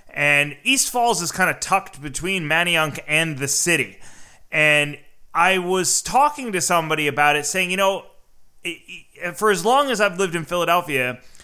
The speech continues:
nothing has ever gone on in East Falls. They, they don't have any restaurants.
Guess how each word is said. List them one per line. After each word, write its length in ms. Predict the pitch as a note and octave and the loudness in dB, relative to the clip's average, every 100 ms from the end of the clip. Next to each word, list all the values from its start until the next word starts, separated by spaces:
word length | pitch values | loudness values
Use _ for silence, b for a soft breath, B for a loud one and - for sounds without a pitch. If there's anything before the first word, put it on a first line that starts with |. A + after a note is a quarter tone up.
| - | -10
nothing 540 | D3+ A3 C#4+ - F#3 | -2 0 0 -4 -8
has 180 | E3+ E3 | -10 -6
ever 200 | F3 E3 | -6 -6
gone 240 | C3+ D3 | -4 -4
on 340 | C#3+ C3+ A#2+ A#2+ - | -2 -4 -6 -12 -10
in 140 | C3+ | -8
East 180 | B2+ - | -8 -8
Falls. 360 | B2+ G2 - | -8 -10 -12
They, 160 | - C#3+ | -6 -6
they 180 | C#3+ E3 | -4 -2
don't 160 | E3+ | 0
have 140 | F3+ F3 | -2 -4
any 120 | D3+ | -6
restaurants. 880 | B2 D3+ D#3+ G#3+ G#3 B3 - - - | -2 0 0 -2 -2 -2 -4 -4 -8